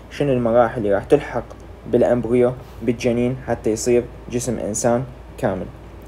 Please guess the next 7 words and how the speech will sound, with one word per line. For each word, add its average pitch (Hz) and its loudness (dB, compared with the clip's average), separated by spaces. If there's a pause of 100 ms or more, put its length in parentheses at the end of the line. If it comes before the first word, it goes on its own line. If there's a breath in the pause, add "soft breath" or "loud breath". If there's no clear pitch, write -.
وهنا 131 6
بالمحاضرة 123 4
الأولى 120 6
راح 117 -2
نبدي 123 -2 (180)
من 123 0
البداية. 107 0